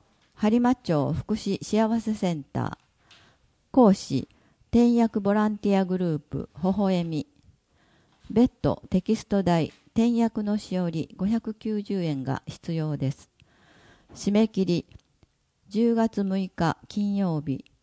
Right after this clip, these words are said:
お申し込みは、播磨町社会福祉協議会ボランティアセンター。電話、零七九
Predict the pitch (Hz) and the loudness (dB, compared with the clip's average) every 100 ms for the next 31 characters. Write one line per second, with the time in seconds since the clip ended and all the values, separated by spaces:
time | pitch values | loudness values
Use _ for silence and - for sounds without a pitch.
0 | _ _ _ _ _ - 180 214 226 - | _ _ _ _ _ -6 -2 0 0 -2
1 | 202 190 180 170 165 - _ _ 220 233 | -4 -2 -2 -2 -4 -8 _ _ -2 2
2 | 240 254 - 170 151 143 - 202 240 240 | 2 0 0 4 4 2 0 0 4 4
3 | 247 - 214 - - 208 208 202 202 156 | 2 -2 -4 -4 -2 2 2 2 -2 0
4 | 143 131 147 180 226 233 220 214 214 - | 0 0 -2 0 0 0 0 0 0 -2
5 | 175 160 - 123 - _ _ _ _ _ | -4 -4 -4 -4 -6 _ _ _ _ _
6 | - 185 202 196 185 180 - _ _ _ | 0 4 4 4 0 -2 -6 _ _ _
7 | _ 196 233 240 233 220 185 185 - 175 | _ 2 4 4 2 2 0 -2 -4 -2
8 | 143 | -2